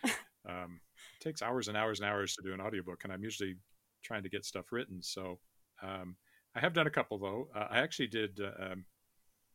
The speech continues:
Speaker 2: a, a Y A book of mine called Spirit Singer, which is also freshly out from Shadowpaw Press after going through a couple of other publishers.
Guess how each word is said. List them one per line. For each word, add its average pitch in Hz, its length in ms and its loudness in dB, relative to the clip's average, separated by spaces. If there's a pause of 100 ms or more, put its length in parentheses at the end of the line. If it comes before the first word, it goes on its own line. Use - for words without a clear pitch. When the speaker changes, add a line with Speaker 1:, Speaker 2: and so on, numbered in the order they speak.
(260)
Speaker 2:
a, 104 40 -6
a 110 420 -6
Y 120 160 6
A 120 80 10
book 107 180 4
of 101 80 -2
mine 92 160 -2
called 87 160 -4
Spirit - 300 0
Singer, 87 240 -2
which 90 160 -6
is 92 100 -2
also 104 340 -2 (340)
freshly 95 380 0
out 87 160 -4
from 87 160 -10
Shadowpaw 87 400 -6
Press 98 240 -4
after 90 220 -8
going 90 200 -4
through 87 160 -10
a - 20 -18
couple - 260 -8
of 98 60 -4
other 98 100 -2
publishers. - 480 -10